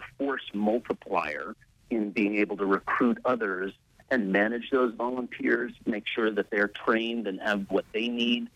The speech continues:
And all of a sudden, instead of just a handful of students benefiting, you have dozens or hundreds. And that's what we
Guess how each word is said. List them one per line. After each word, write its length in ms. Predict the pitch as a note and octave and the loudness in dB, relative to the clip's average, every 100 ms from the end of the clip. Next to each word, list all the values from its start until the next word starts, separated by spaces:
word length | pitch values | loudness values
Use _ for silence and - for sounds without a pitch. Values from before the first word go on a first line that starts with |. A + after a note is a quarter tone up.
| - - - | -20 -20 -6
And 340 | A2 G2+ G2+ G2 G#2+ | 0 2 2 0 0
all 160 | A2 | -2
of 80 | G2+ | -2
a 80 | G2 - | -2 0
sudden, 360 | C#3+ A#2 G#2+ | 2 4 2
instead 360 | G2 - A2 G#2+ | 2 0 0 0
of 120 | G#2 | 0
just 240 | A2 - - - _ _ - | 0 0 -4 -20 _ _ -6
a 100 | - | 2
handful 420 | D#3+ E3+ - G#2+ | 2 2 0 -2
of 100 | F#2+ | -4
students 460 | - A2 F#2 F#2+ - - - - | -6 -4 -2 -6 -8 -18 -12 -4
benefiting, 640 | G2 F#2 - - - A3+ - - - | -4 -2 -2 2 4 2 -2 -20 -4
you 140 | G#3+ | -2
have 340 | G#3 G#2 G2+ F#3 - _ _ - | 0 0 0 -4 -10 _ _ -6
dozens 520 | G#2+ A2+ G#2 G2+ G2 | 2 2 2 2 0
or 120 | F#2 F2+ | 2 0
hundreds. 480 | C3 A2 E2+ - - _ _ _ _ - | 0 -4 -4 -10 -14 _ _ _ _ 0
And 200 | G2+ G2 | 4 4
that's 280 | A2+ A2 - | 4 2 -4
what 180 | A#2 A2+ | -4 0
we 400 | G#2+ G2+ G2 | 0 0 -4